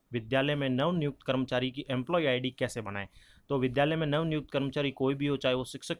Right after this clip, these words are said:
के रूप में हो या कोई कनिष्ठ सहायक एलडीसी के रूप में हो या कोई other रूप में भी हो, तो उसकी नवनियुक्त कर्मचारी की एम्प्लॉय आईडी कैसे बनाई जाती है, उसी को लेकर जो प्रश्न है उसके बारे में बताया गया है। तो बता देते हैं आपको इस वीडियो में कि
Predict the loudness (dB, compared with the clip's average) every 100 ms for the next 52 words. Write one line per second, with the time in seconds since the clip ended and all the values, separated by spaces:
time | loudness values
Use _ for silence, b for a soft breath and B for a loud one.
0 | 0 0 0 -2 -4 0 2 2 2 0
1 | 0 0 0 -4 -10 -6 -4 -2 -4 0
2 | 2 2 0 -2 0 0 -2 -2 0 0
3 | -2 -2 0 0 0 0 0 2 2 0
4 | _ B B B B -2 0 2 2 2
5 | 2 0 2 0 -2 0 2 2 2 0
6 | -2 0 0 2 0 2 0 2 0 2
7 | 0 0 -2 -4 -2 0 2 2 2 2
8 | -2 -2 -2 0 0 0 -2 -2 -4 -6
9 | -2 -2 -4 b b -16 -6 0 2 4
10 | 2 2 2 4 2 0 -4 b b -6
11 | 0 4 4 2 -2 0 2 0 -2 -6
12 | -2 -4 -2 -4 -8